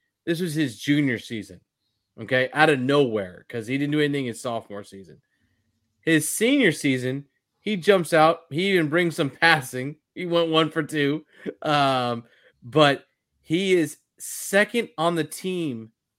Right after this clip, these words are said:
in rushing to a stud ru-, running back that I'm gonna talk about maybe next week, and Jacquez Smith, all right, uh,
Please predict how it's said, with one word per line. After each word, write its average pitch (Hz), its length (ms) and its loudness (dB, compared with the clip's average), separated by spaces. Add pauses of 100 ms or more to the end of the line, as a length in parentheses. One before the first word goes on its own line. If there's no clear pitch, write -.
(340)
in 139 180 -2
rushing 135 680 -2
to 135 260 -6
a 123 100 -8
stud 147 680 -4 (200)
ru-, 123 240 -8 (300)
running 135 400 -2
back 104 320 -4 (520)
that 113 120 -8
I'm 143 100 -4
gonna 151 100 -4
talk 147 240 -4
about 131 360 -2
maybe 127 240 -8
next 127 340 -4
week, 95 300 -18 (340)
and 135 160 -4
Jacquez 143 520 4
Smith, 107 340 -8 (560)
all 123 120 0
right, 120 300 2 (300)
uh, 120 380 2